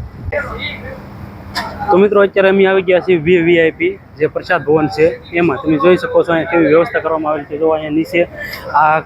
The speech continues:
ખુરશીઓ મૂકવામાં આવેલી છે અને ટેબલ ઉપર બેસીને જમવાની વ્યવસ્થા કરવામાં આવેલી છે. આખો શોટ મારો. તો મિત્રો, વી આઈ પી પ્રસાદ ભવનમાં તમે જોઈ શકો છો અત્યારે હાલ કાઉન્ટર ગોઠવાઈ ગયેલા છે. તો સૌથી પહેલા આપણે જોઈ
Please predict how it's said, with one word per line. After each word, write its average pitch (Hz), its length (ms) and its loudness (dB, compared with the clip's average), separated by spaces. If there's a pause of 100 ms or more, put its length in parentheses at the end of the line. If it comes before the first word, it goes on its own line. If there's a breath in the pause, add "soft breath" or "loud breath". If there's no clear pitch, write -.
(100)
ખુરશીઓ 220 340 2
મૂકવામાં 190 380 2
આવેલી 185 260 2
છે 185 140 2
અને 185 120 -2 (160)
ટેબલ 185 320 2
ઉપર 170 220 -8
બેસીને 180 420 2
જમવાની 170 400 2
વ્યવસ્થા 165 300 2
કરવામાં 160 260 2
આવેલી 170 240 2
છે. 147 100 0 (1600)
આખો 170 220 -4
શોટ 165 240 0
મારો. 175 140 2 (1200)
તો 208 120 4
મિત્રો, 214 180 4 (140)
વી 202 120 6
આઈ 214 140 2
પી 185 140 -2
પ્રસાદ 208 360 0
ભવનમાં 175 340 2
તમે 190 240 2
જોઈ 214 200 4
શકો 196 220 -4
છો 202 120 0
અત્યારે 190 300 0
હાલ 170 260 2 (200)
કાઉન્ટર 185 340 4 (100)
ગોઠવાઈ 185 320 2
ગયેલા 175 220 4
છે. 185 60 0
તો 170 120 -6
સૌથી 196 380 2
પહેલા 185 200 4
આપણે 190 180 0
જોઈ 175 200 4